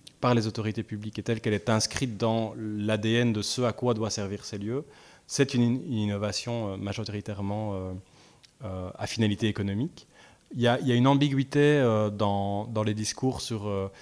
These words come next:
innovation sociale ou innovation technologique. Euh, il y a eu, euh, au, au début de, des éléments, euh,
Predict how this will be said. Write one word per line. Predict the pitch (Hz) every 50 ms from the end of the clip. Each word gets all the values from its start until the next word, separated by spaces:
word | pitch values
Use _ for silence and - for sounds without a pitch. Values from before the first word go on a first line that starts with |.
| - - _ -
innovation | 113 117 113 110 117 107 - 123
sociale | - - 110 - - 127 123
ou | 113
innovation | 113 107 104 104 98 - 110
technologique. | - 110 - - 104 104 104 101 104 117 - - - _ _ _ _ _ - - _ _ _ - 226 143
Euh, | 110 101 101 101 98 101 104
il | - 123
y | 110 107
a | 104 104 104
eu, | 113 123 139 139
euh, | 127 110
au, | 110 113 117 123 196 143
au |
début | 113 107 123 123 117 127 147 147
de, | 127 117 110 107 104 104 101 101
des | 98 95 101 98 107
éléments, | 110 104 101 104 104 107 107 107 104 101
euh, | 98 95